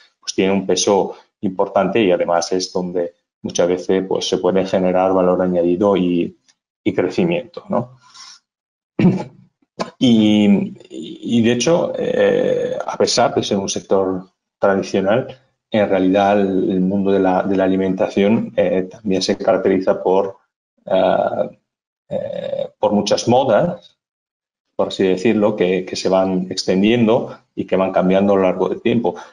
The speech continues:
Pero sí es verdad que podemos decir la, la alimentación de por sí es tendencia, ¿no? Eh, hemos visto todos a lo, a lo largo de la pandemia, eh, bueno, también el, el hecho de volver a redescubrir o descubrir en algunos casos,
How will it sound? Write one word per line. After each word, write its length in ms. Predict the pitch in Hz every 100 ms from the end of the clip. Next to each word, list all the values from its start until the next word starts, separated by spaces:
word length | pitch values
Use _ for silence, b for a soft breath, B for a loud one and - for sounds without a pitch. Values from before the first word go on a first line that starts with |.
| B
Pero 160 | - 95
sí 180 | - 107
es 120 | 104
verdad 300 | 110 104 113
que 80 | 92
podemos 300 | 92 98 101
decir 440 | - 104 101 -
la, 240 | - 101 -
la 100 | 107
alimentación 540 | 101 101 98 98 - 101
de 80 |
por 140 | 101 101
sí 320 | 110 110 B B _
es 180 | - 104
tendencia, 580 | 95 95 95 90 - 92
¿no? 220 | 95 127 B B -
Eh, 1160 | - 127 131 - 523 508 - 508 523 - - -
hemos 260 | 107 98 -
visto 340 | - 104 92
todos 340 | 101 110 113
a 40 | 101
lo, 280 | 92 92 87
a 220 | 92 92
lo 60 |
largo 180 | 92 95
de 60 | 95
la 120 | 92
pandemia, 500 | 92 95 104 107 110 B B _
eh, 240 | 98 98 95
bueno, 160 | -
también 360 | - 95 101 101
el, 320 | 110 104 - 113
el 160 | 104
hecho 180 | 92 -
de 280 | 95 95 92
volver 440 | 90 95 95 110 104
a 340 | 101 95 92
redescubrir 800 | 107 101 95 - 98 117 175 190
o 220 | - 95 95
descubrir 420 | 95 - 92 113
en 60 | 104
algunos 320 | 104 104 101
casos, 400 | 104 101 117